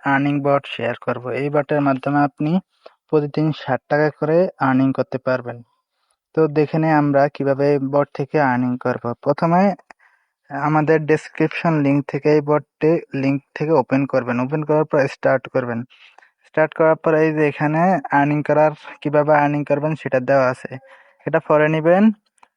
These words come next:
পড়ে নেওয়ার পর এই যে কিভাবে কাজ করবেন, এ বি-, এখানে ক্লিক করে ভিডিওটা দেখে নিবেন, আমাদের কাজ করার নিয়মাবলী আর কি। Then তারপর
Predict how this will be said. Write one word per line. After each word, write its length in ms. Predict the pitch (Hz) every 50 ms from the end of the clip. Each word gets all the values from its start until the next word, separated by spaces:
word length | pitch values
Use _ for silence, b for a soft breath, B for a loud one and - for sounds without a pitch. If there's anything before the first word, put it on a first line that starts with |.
| _ _
পড়ে 200 | - 147 156 156
নেওয়ার 280 | 160 160 160 165 160
পর 180 | 156 - 170 156 147
এই 100 | 151 143
যে 100 | 147 147
কিভাবে 340 | _ - 147 151 156 156 156
কাজ 240 | - - 160 170 - -
করবেন, 380 | - - 165 151 131 127 123 127 123 - _ _ _ _ _ _ _ _ _ _ _ _ _ _ -
এ 60 | 156
বি-, 220 | 151 147 151 - -
এখানে 260 | - 147 - 180 185 175
ক্লিক 240 | - 170 165 160 - -
করে 180 | 165 165 185 180
ভিডিওটা 400 | 151 135 135 131 143 143 147 151
দেখে 280 | 151 139 147 139 - 151
নিবেন, 320 | 147 147 147 165 185 208 226 208
আমাদের 420 | - 127 131 135 131 127 139 143 135 - _ - - - _ _ _ _ _ _ _ _ _ B B B B B B B B
কাজ 160 | - 160 156 -
করার 220 | - - 180 170 170
নিয়মাবলী 540 | 170 170 170 170 165 156 147 135 135 131 127
আর 100 | 127 123
কি। 160 | - - 127 127 - B B B B B B B B B B B -
Then 280 | 143 143 143 147 151 143
তারপর 440 | - 156 156 151 - - 165 160